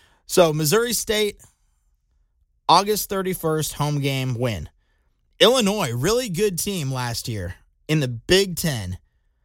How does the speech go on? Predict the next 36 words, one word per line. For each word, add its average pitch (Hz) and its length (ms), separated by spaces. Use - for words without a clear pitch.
September 214 560
ninth, 185 380
gonna 180 160
be 165 120
coming 175 280
to 151 60
Lawrence, 214 520
Kansas. 160 840
That 160 300
is 143 140
gonna 147 220
be 123 440
a 123 40
tough 196 340
game 170 280
for 165 100
Kansas. 165 720
Illinois, 151 560
top 160 220
twenty-five 170 500
team 165 220
last 156 320
year. 151 280
But - 100
I 151 60
think 233 180
Kansas 190 380
at 165 240
home 139 420
with 139 140
a 104 60
packed-out 156 580
booth 135 280
can 113 200
beat 135 340
Illinois. 120 640